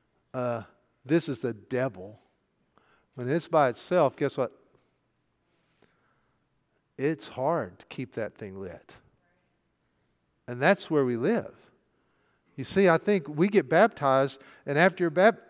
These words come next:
<coughs> that's, that stuff stinks. After, <coughs> I'll be okay. It's, uh, <laughs> no,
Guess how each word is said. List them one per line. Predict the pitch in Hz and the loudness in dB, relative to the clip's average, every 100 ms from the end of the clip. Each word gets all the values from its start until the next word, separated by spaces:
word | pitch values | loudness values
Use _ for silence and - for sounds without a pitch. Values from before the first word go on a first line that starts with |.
| _ - | _ -2
<coughs> | - - - - 880 - - - 988 932 698 - - | 0 0 -4 -6 -10 -10 -14 -14 -14 -14 -12 -12 -12
that's, | - - - - - - - - 156 - - | -14 -14 -14 -18 -20 -20 -12 -12 -12 -12 -4
that | 196 | -2
stuff | 214 107 | -2 -8
stinks. | - - 151 240 - - - - - - - - _ _ _ _ - | -10 -6 -4 -4 -8 -20 -20 -20 -20 -20 -20 -20 _ _ _ _ 2
After, | 165 214 - - 698 659 - - 932 855 - | 6 4 4 -4 -2 -6 -8 -4 -4 -4 -12
<coughs> | - - - - _ _ - | -20 -18 -18 -20 _ _ -8
I'll | 196 | -2
be | 214 | 0
okay. | 147 139 139 156 - - - - _ - - | 0 0 0 -2 -8 -20 -20 -20 _ -20 2
It's, | 208 202 - 185 | 6 6 8 8
uh, | - - 523 - - - - - - _ _ _ _ _ _ | 8 6 -4 -10 -20 -20 -20 -20 -20 _ _ _ _ _ _
<laughs> | - - - - - - - - - _ - | -18 -16 -18 -20 -20 -20 -20 -20 -20 _ 6
no, | 190 190 107 | 10 10 8